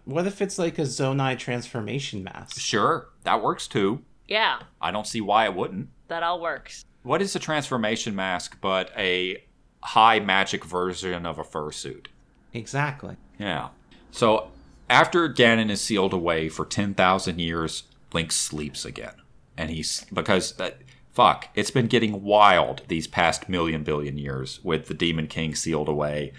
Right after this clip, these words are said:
Speaker 2: and fighting the Calamity nonstop. And it's just this big war that literally tore the land apart. So Link sleeps. And a little while before a fortune teller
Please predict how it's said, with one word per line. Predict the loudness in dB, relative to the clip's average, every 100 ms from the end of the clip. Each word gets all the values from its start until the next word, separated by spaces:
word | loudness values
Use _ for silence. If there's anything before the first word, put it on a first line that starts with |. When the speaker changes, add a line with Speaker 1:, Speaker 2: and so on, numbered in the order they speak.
| -20 -8
Speaker 2:
and | -6
fighting | 2 2 4 0
the |
Calamity | -4 0 2 2 -2
nonstop. | -2 0 0 -2 -4 0 0 0 -2 -10
And | -10 -10 -12
it's | -6
just | -6 -2
this | -4
big | -6 2 2 2
war | -2 0 2 2
that | 0 -6 -2
literally | 2 2 2 -2
tore | -4 -4 -2
the | -2
land | -4 -6 -8
apart. | -8 -6 -4 -6 -8
So | -10
Link | -8 -8 -10
sleeps. | -12 -12 -14 -14 -18 -18 _ _ _
And | 0 2 2 -2 -8 _ _ _
a | -2
little | 2 2 2
while | 2 2 4
before | 2 -2 0 2 2
a | -2
fortune | 0 0 0 -4 -8
teller | -6 -6 -6 -14